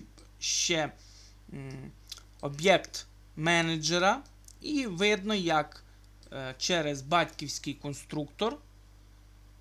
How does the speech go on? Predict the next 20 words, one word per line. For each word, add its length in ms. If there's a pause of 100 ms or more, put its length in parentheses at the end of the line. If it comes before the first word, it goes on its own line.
(1300)
присвоюється 1160 (960)
властивості 880
name, 460
отримана, 760
ч-, 180
е, 340
як 240
параметр 640
в 200
конструктор, 800 (640)
м, 480 (800)
змінна 560
name, 460 (100)
яка 400
вказана 680
при 220
створенні 580
об'єкта 640
ось 180
тут. 440